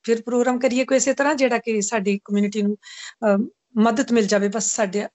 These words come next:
ਇਹੀ ਹੈਗਾ ਕਿ ਉਹਨਾਂ ਨੂੰ ਮਦਦ ਮਿਲੇ ਪ੍ਰੋਗਰਾਮ ਤੋਂ, ਤੋਂ ਆਪਣੀ ਦੇਖਭਾਲ ਕਰ ਸਕਣ।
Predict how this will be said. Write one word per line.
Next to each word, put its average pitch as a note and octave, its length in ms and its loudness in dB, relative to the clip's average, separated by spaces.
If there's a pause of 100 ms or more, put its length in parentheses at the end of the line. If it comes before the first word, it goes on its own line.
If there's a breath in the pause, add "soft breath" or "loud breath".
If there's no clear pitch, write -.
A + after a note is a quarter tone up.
ਇਹੀ G#3 260 -6
ਹੈਗਾ A3+ 220 -4
ਕਿ A#3 180 -10
ਉਹਨਾਂ G#3+ 180 -2
ਨੂੰ G#3 120 0
ਮਦਦ G3+ 360 0
ਮਿਲੇ G3+ 220 4
ਪ੍ਰੋਗਰਾਮ G3 480 0
ਤੋਂ, G#3+ 180 -4
ਤੋਂ A3 120 -2
ਆਪਣੀ G3 280 2
ਦੇਖਭਾਲ G3+ 440 0
ਕਰ G3+ 120 0
ਸਕਣ। A#3+ 300 0